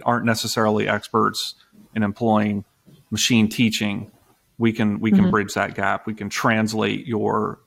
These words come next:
Speaker 1: your knowledge that you have into this framework.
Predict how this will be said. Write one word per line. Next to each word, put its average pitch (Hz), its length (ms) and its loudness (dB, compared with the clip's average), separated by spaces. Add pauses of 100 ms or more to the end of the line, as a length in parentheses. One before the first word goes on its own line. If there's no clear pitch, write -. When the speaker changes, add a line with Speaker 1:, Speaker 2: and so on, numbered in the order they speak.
(240)
Speaker 1:
your 107 200 0
knowledge 104 480 2
that - 120 -8
you 107 100 -2
have 104 500 -2 (480)
into 110 200 -4
this 113 240 0
framework. 104 640 -2